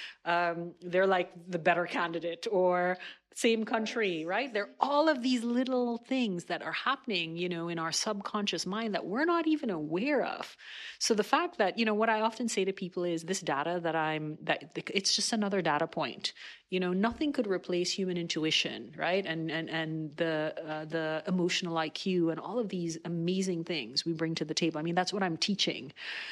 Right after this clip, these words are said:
But having a data point, recognizing how we make judgments, it's very, very flawed. So I always say Gleek just gives you an,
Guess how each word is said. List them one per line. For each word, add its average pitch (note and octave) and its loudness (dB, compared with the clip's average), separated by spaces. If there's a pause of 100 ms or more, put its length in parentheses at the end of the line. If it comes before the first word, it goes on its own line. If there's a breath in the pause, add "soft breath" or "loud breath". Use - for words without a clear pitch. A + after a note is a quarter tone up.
(160 loud breath)
But F3+ 4
having C#4+ 2
a A#3+ 2
data D#3 0
point, - -10
recognizing D3+ 2 (560 loud breath)
how A#3+ 6
we A3+ 2
make G3 2
judgments, F3 -2 (200)
it's - 0
very, E3+ 4
very D#3+ 0
flawed. D#3+ -4 (300 soft breath)
So F#3+ 6
I F3+ 2
always G#3+ 2
say F3+ 2
Gleek F#3 -2
just - -2
gives D#3+ -2
you D#3+ 0
an, D#3+ -6